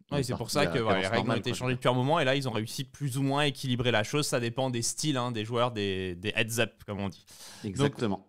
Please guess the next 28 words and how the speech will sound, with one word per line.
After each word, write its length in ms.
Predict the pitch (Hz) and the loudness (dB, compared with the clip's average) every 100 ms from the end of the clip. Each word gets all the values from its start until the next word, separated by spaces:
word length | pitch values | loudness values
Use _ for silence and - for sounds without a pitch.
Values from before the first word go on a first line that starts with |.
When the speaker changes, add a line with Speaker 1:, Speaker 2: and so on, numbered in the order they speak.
| - | 0
Speaker 2:
on 140 | 196 | 4
y 80 | 202 | 6
va, 180 | 185 185 | 8 6
Fab. 460 | - 190 185 170 147 | 6 6 8 4 0
D 260 | 127 165 | 2 2
quatre 440 | 165 180 156 156 135 | 4 4 4 2 -4
pour 300 | - 147 143 | -2 0 2
Magnus, 480 | 139 135 143 147 - | 2 2 2 0 0
cavalier 420 | 139 131 127 120 | 2 4 4 2
F 40 | |
six, 420 | - 131 131 - | 0 0 0 -2
C 260 | - - 143 | -2 0 0
quatre, 460 | 131 139 127 - 113 | 2 4 4 2 0
G 220 | 110 120 | 0 -2
six. 300 | 110 - 113 | -2 -2 -2
Donc, 240 | 107 107 110 | -2 -2 0
euh, 320 | 98 95 95 | 0 2 0
une 180 | 107 113 | 0 0
nouvelle, 420 | 117 117 117 107 | 2 4 4 4
euh, 280 | 98 95 95 | 2 0 -2
Grunfeld, 480 | 120 110 107 117 | -2 -2 4 4
Speaker 1:
Grunfeld, 60 | 104 | 6
Speaker 2:
là, 120 | 113 | 4
dans 120 | 113 | 4
les 100 | 107 | 2
moments 220 | 110 113 117 | 2 2 2
Speaker 1:
ouais. 40 | |
Speaker 2:
importants. 540 | 110 110 - 127 131 | 2 0 0 0 -2